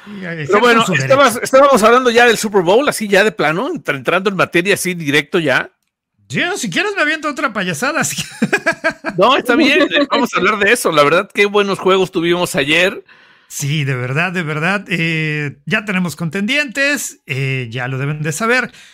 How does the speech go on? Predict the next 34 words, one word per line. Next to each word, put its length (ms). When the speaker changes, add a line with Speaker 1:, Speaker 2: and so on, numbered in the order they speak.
Speaker 1:
Los 520
cuarenta 400
y 60
nueve 200
de 100
San 200
Francisco 680
contra 360
los 220
Jefes 300
de 100
Kansas 320
City. 400
Eh, 420
Brock 260
Purdy 320
contra 500
Patrick 320
Mahomes. 640
Eh, 460
Speaker 2:
Ya 120
Speaker 1:
los 40
Speaker 2:
entendí 340
por 60
qué 40
Speaker 1:
cuarenta 220
y 40
nueve. 40
Speaker 2:
no, 140
por 220
qué 100
estás 220
solo, 260
güey. 320